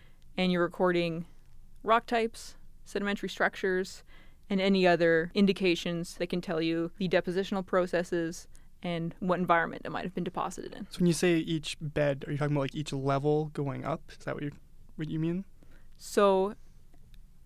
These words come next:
Speaker 1: rocks are deposited as beds. They can be, beds are about,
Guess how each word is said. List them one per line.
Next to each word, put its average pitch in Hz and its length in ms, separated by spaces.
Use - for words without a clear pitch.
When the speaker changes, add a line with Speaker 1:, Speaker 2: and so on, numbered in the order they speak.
Speaker 1:
rocks 214 360
are 196 140
deposited 220 760
as 220 200
beds. 233 420
They 185 180
can 185 180
be, 165 460
beds 175 280
are 170 100
about, 156 360